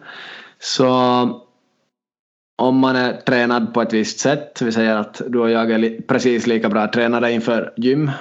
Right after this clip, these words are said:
och så där, vi är nästan som tvillingar,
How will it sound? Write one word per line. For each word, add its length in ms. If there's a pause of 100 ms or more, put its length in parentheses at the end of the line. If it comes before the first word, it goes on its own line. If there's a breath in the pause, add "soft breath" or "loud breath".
och 120
så 80
där, 420 (140)
vi 200
är 200 (840 loud breath)
nästan 320
som 160
tvillingar, 680